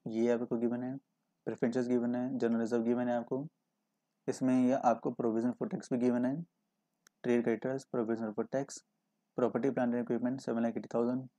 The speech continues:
सिक्स परसेंट government securities, a non-trade given है आपको, trade debtor given है, inventories given है आपको, cash and bank balances। The property, plant and equipments are understated by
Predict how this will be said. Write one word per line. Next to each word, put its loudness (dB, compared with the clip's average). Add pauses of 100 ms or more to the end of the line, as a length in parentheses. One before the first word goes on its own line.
(240)
सिक्स 0
परसेंट -4
government -2
securities, 0
a 0
non-trade 0
given 0
है 0
आपको, -6 (840)
trade 4
debtor 4
given 2
है, -2 (140)
inventories -2
given 2
है 0
आपको, -4 (560)
cash 0
and 0
bank -2
balances। -6 (1040)
The 4
property, 4
plant 2
and 2
equipments 0 (360)
are 6 (140)
understated 2
by 8